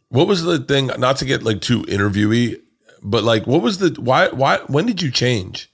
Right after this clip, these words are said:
in your stand-up? Like, 'cause your stand-up, I remember, I remember you la-, made me laugh when I first started stand-up. I was working the door at the Boston Comedy Club. You used to have a, you used to have a bit. Uh, I used to work in a diner.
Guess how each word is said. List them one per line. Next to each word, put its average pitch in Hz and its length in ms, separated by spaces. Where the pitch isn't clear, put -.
in 113 160
your 107 320
stand-up? - 640
Like, 123 160
'cause 165 140
your 311 100
stand-up, 196 380
I - 40
remember, 220 360
I 131 60
remember 170 240
you 147 120
la-, 127 160
made 123 160
me 123 80
laugh 110 380
when 107 140
I 113 40
first 143 300
started 135 240
stand-up. 113 520
I - 60
was 95 100
working 104 360
the 104 60
door 104 120
at 92 40
the 87 40
Boston 95 280
Comedy 95 200
Club. 90 300
You 120 80
used 131 120
to 143 60
have 120 80
a, 104 160
you 120 160
used 120 140
to 131 40
have 110 100
a 104 40
bit. 92 420
Uh, 95 440
I 107 40
used 104 100
to 120 60
work 113 120
in 117 60
a 101 60
diner. 117 560